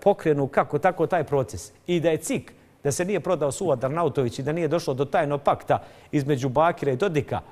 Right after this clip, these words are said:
kome je kumovala međunarodna zajednica, e, delegacije Europske unije i Christian Schmidt.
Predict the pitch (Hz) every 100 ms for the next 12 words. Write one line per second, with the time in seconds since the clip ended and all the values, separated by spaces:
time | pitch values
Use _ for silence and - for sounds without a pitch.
0 | - - 156 160 160 294 254 185 170 170
1 | 156 - - 165 156 160 160 156 135 143
2 | 135 170 139 131 151 127 - - - -
3 | 143 123 143 135 147 156 151 151 139 113
4 | - 147 151 135 127 123 - - 135 185
5 | - 143 131 - 214